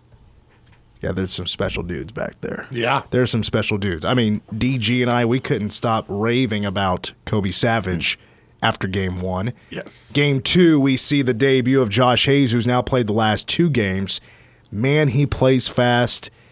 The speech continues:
Speaker 1: He is aggressive. He's a good, he's, he's, other than one tackle, uh, he's been a pretty solid one-on-one tackler. He's made some plays in the backfield. Uh, Sincere Mason already has a couple of interceptions on the year. I'm, I'm,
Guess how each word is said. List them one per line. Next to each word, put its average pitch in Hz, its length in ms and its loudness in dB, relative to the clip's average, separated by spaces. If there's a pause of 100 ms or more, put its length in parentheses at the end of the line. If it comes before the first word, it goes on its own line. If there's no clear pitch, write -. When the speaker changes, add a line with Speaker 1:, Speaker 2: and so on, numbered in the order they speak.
(120)
Speaker 1:
He 135 300 2
is 127 160 4
aggressive. 113 580 2
He's 113 160 0
a 107 80 0 (300)
good, 135 500 4
he's, 117 260 -2
he's, 120 280 -2 (240)
other 147 160 2
than 127 200 2
one 123 120 0
tackle, 107 500 -2 (460)
uh, 113 140 0
he's 113 180 0
been 123 140 2
a 117 80 2
pretty 131 300 2
solid 123 360 4
one-on-one 117 480 2
tackler. 107 480 -2
He's 107 140 -2
made 123 180 -2
some 120 120 -2
plays 113 300 0
in 101 80 -2
the 104 80 0
backfield. 98 720 -2 (440)
Uh, 113 200 0
Sincere 127 480 0
Mason 127 420 2
already 123 300 4
has 120 200 2
a 110 40 -2
couple 117 280 0
of 113 100 2
interceptions 117 640 0
on 117 120 0
the 113 60 -2
year. 120 140 2
I'm, 120 160 0
I'm, 107 200 -6